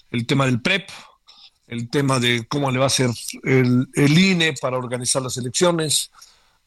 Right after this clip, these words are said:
¿Qué es lo que, de tu experiencia de gobernadora, legisladora, fue presidenta de partido, funcionaria,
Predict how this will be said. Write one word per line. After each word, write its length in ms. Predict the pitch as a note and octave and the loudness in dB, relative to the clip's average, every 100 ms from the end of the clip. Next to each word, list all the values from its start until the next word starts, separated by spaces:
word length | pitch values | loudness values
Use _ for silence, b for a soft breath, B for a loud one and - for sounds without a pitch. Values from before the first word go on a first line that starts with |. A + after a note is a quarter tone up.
| E3 | -8
¿Qué 80 | - | -4
es 120 | A#3 | -2
lo 140 | D4 G#3 | -2 0
que, 460 | E3 C#3+ C#3 C#3 C3+ | 0 0 0 -2 -2
de 260 | C#3+ C3+ | 0 0
tu 100 | B2+ | 2
experiencia 920 | D3+ - D#3 D3 F#3+ G#3+ G#3 G3 F#3+ - | 0 2 2 4 4 4 4 4 2 -4
de 200 | C#3 C#3 | -4 0
gobernadora, 840 | C3+ C3 B2+ B2+ C3 C3+ C3+ C3 | 0 0 0 0 2 4 4 2
legisladora, 960 | B2+ - B2+ C3+ C3 B2+ C3 B2+ B2+ B2+ - - - | 0 0 0 2 0 -2 -4 -4 -6 -10 -14 -16 -16
fue 220 | - D3 | -2 0
presidenta 380 | C#3 C3 C#3 B2+ | 4 4 4 2
de 60 | B2+ | -2
partido, 540 | C3 A2+ C3 B2 B2+ | -4 -2 0 0 0
funcionaria, 760 | A#2+ C3 C3 B2+ B2+ B2 B2 | -2 -2 -2 -2 -2 -2 -4